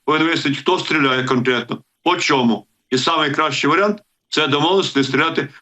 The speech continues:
по любим цивільним об'єктам. Тоді буде і система контролю забезпечена, тому що любий вистріл по цивільним об'єктам буде фіксований. З якого боку, з якого сектору,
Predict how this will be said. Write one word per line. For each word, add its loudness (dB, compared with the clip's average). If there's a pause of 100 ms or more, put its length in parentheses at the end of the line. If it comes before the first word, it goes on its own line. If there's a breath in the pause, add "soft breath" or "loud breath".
(120)
по 0
любим 2
цивільним 0
об'єктам. 0 (240)
Тоді 2
буде 2
і 2
система 0
контролю 2
забезпечена, 0 (220 loud breath)
тому 0
що 0
любий 2
вистріл 2 (300)
по 0
цивільним 0
об'єктам 0 (180)
буде 2
фіксований. 0 (140)
З -2
якого 0
боку, 2
з 0
якого 0
сектору, -2